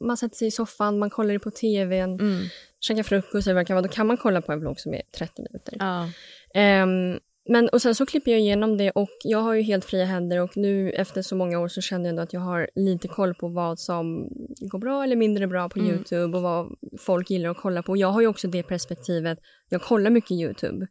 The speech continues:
Speaker 1: Så jag har ju det tittarperspektivet
Speaker 2: Ja,
Speaker 1: också.
Speaker 2: jag tror det är jätteviktigt.
Speaker 1: Det är jätteviktigt och jag tror att det är det som är så skönt för just då kreatörer som har YouTube,
Speaker 2: Mm.
Speaker 1: att, att ha någon, alltså någon som klipper som ett annat perspektiv än
Speaker 2: Mm.
Speaker 1: en själv. För jag tror att man hade klippt bort väldigt mycket mer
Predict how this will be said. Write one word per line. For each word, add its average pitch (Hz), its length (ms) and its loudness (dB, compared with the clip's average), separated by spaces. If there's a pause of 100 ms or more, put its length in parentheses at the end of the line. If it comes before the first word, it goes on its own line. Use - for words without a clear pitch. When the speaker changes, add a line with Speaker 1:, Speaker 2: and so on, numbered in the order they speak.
(320)
Speaker 1:
Så - 120 0
jag 196 40 6
har 208 180 4
ju 214 60 8
det 185 180 0
tittarperspektivet 180 1080 -2
Speaker 2:
Ja, 196 140 -2
Speaker 1:
också. 180 300 -2 (140)
Speaker 2:
jag 208 80 0
tror 202 120 2
det 175 60 -2
är - 20 0
jätteviktigt. - 580 -6
Speaker 1:
Det 208 160 6
är 226 60 12
jätteviktigt 220 540 6
och 196 60 4
jag 190 60 2
tror 208 100 2
att 202 80 -4
det 196 60 0
är 190 40 2
det 208 180 2
som 190 120 -4
är 180 40 -4
så 175 120 -6
skönt 196 340 2
för 226 240 0
just 175 320 -4
då 170 240 -2 (180)
kreatörer 170 420 -6
som 175 160 -8
har 220 220 0
YouTube, 175 380 -2
Speaker 2:
Mm. 180 160 2
Speaker 1:
att, 175 80 -6 (160)
att 185 120 -2
ha 220 380 2 (160)
någon, 170 580 0 (380)
alltså 208 260 0
någon 196 160 4
som 196 100 -2
klipper 185 280 -6
som 175 140 -6
ett 175 220 -8
annat 175 260 -6
perspektiv - 540 -2
än - 100 -2
Speaker 2:
Mm. 180 140 2
Speaker 1:
en 175 140 -2
själv. 208 200 -2
För 202 100 -4
jag 190 80 -2
tror 214 80 -2
att - 60 -6
man 202 120 -2
hade 190 180 -2
klippt - 420 -8
bort 226 280 -2
väldigt 196 560 -2
mycket 185 220 -4
mer 196 400 0